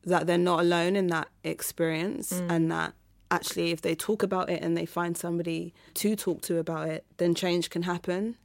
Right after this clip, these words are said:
Speaker 2: Mm. You're not
Speaker 1: Um,
Speaker 2: on your own.
Speaker 1: Yeah, you're not on your own at all. And if I'm speaking to children and adolescents and the youth, whatever that means,
Speaker 2: Mm.
Speaker 1: then you're really, really not alone.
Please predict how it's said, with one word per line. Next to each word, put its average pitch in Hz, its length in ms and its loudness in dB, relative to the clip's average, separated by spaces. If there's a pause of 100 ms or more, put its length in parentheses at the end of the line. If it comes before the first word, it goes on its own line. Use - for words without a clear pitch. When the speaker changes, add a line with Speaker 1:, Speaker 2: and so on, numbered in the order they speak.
(100)
Speaker 2:
Mm. 170 480 0
You're 196 80 8
not 196 160 8
Speaker 1:
Um, 175 60 2
Speaker 2:
on 175 80 0
your 165 200 0
own. - 140 -6
Speaker 1:
Yeah, 240 180 4
you're 220 160 6
not 233 200 2
on 175 120 0
your 160 180 -4
own 156 240 -8
at 175 240 -4
all. 165 260 -2 (200)
And 160 380 -2 (600)
if 175 140 2
I'm 175 100 4
speaking 165 520 -2 (160)
to - 420 -4 (240)
children 202 380 0
and 180 120 0 (120)
adolescents 175 640 -8
and 175 140 -2
the 175 60 -2
youth, 175 320 -6 (100)
whatever 170 300 -6
that 175 140 -8
means, 175 400 -8 (180)
Speaker 2:
Mm. 165 380 -8
Speaker 1:
then 202 180 6
you're 202 120 6 (100)
really, 214 180 4
really 202 300 4
not 196 200 4
alone. 180 340 2